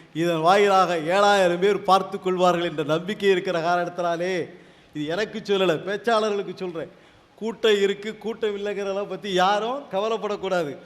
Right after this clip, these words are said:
அதை மட்டும் நம்பி நீங்க பேசுங்க, பேச்சு பிரமாதமா வந்துரும் என்று சொல்லி, மிகச்சிறப்பாக இன்றைக்கு நமது மாவட்ட நிர்வாகம் இந்த புத்தக திருவிழாவை ஒருங்கிணைத்து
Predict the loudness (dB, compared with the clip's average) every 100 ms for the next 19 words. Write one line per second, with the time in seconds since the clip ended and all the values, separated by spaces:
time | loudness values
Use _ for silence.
0 | -20 -20 -20 -12 0 2 4 2 2 -2
1 | -4 -4 -2 -2 -2 -2 -2 -2 -2 0
2 | 2 2 0 -2 -4 -4 -2 -2 -2 -6
3 | -6 -4 2 2 2 0 -2 -2 -4 -4
4 | -8 -14 -14 -12 -8 -8 -8 -12 -20 -20
5 | -20 -20 _ _ -8 0 0 2 0 0
6 | 2 6 6 6 2 0 -8 -20 -20 _
7 | _ _ -2 4 4 4 2 2 -2 -8
8 | -4 0 2 2 4 6 6 4 -2 -2
9 | 0 2 4 4 0 -2 -10 -18 -20 -20
10 | _ _ _ -20 -20 _ _ _ -4 2
11 | 4 4 2 -2 -10 -20 -20 -20 _ -2
12 | 0 4 6 6 4 4 6 6 6 2
13 | 0 -4 0 2 6 6 6 4 2 2
14 | 2 -4